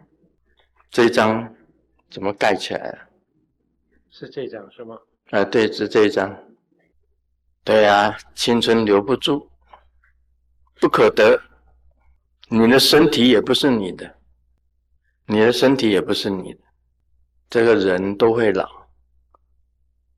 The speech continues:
Speaker 1: 而且有时候无常迅速，无常很迅速。今天好好的，人一下子就不在了。所以这个美色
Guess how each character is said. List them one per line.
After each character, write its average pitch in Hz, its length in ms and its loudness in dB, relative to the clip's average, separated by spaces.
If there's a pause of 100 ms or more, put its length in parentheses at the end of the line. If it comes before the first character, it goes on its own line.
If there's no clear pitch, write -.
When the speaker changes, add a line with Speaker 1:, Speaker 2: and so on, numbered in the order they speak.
Speaker 1:
而 110 160 -2
且 90 500 0
有 95 140 -2
时 104 140 0
候 113 240 4
无 107 200 -4
常 101 360 -6
迅 113 280 -4
速， - 400 -4 (600)
无 104 180 -4
常 95 260 -4
很 87 220 -10
迅 104 180 -4
速。 101 260 -6
今 165 280 -2
天 175 180 0
好 151 220 -2
好 104 220 -2
的， - 200 -18 (960)
人 110 300 -4
一 - 20 -2
下 127 280 2
子 90 100 -4
就 98 160 0
不 104 140 -8
在 107 300 -6
了。 - 120 -20 (1300)
所 104 280 0
以 95 480 -2 (960)
这 113 140 -2
个 110 100 4
美 101 420 0
色 - 600 0